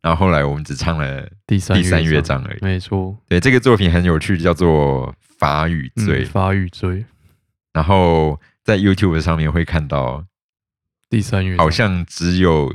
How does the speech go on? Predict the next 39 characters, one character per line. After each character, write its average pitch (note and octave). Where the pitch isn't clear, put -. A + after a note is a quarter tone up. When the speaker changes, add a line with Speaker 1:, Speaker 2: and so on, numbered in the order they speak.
Speaker 1:
某 D#2+
一 F#2
个 F2+
团 C2
唱 D#2
过 D2
第 D#2+
三 C#2+
乐 C#2
章。 G2
Speaker 2:
没 F#2+
错。 G2
Speaker 1:
然 -
后 G2
你 F#2
就 A#2
没 A2+
有 G2
再 A2
找 F#2
到 G#2
其 F#2+
他 G#2
影 E2+
片 E2+
了。 D2+
Speaker 2:
对。 G2+
Speaker 1:
然 F2
后 F#2
当 A2
时 E2
我 D#2+
们 E2
甚 G2+
至 G#2
为 F#2+
了 F2
这 F2
首 C#2+